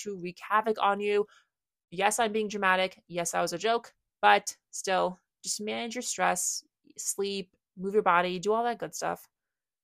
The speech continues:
Number three, the egg yolk is bad. Busted. We love the yolk. We stand the egg yolk. Justice for the fucking egg yolk. Eat the egg yolk.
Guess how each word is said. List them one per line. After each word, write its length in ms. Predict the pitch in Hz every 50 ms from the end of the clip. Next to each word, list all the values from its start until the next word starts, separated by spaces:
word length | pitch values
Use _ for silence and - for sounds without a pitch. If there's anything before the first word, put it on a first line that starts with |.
| _ _ _ -
Number 180 | 208 262 277
three, 220 | - 277 277 277 262
the 140 | 233 240
egg 140 | 226 226 220
yolk 160 | 226 220 220
is 100 | 226 202
bad. 460 | - - 233 226 226 220 - - 180 -
Busted. 580 | 226 220 226 - - - 214 208 208 208 208 - -
We 240 | 175 208 220 226 226
love 280 | 226 220 220 214 185
the 100 | 214 208
yolk. 400 | 196 220 226 214 190 180 175 - -
We 300 | 185 175 185 214 226 247
stand 380 | - - - - 240 233 240 233
the 140 | 240 214
egg 180 | - 214 214 175
yolk. 220 | 165 139 180 -
Justice 580 | - - 240 233 294 311 - - 359 370 - -
for 220 | - - 254 254
the 120 | 254 247 247
fucking 440 | - - - 196 196 - 208 196 - - -
egg 200 | 175 170 165 -
yolk. 300 | - - - - - _ _ _ _ _ _ _ _ _ _ _ _ _ _ _ _ _ _ _ _ _ _ _ _ _ _ _ _ -
Eat 160 | 214 208 -
the 80 | - -
egg 120 | 175 160 -
yolk. 220 | - 170 - -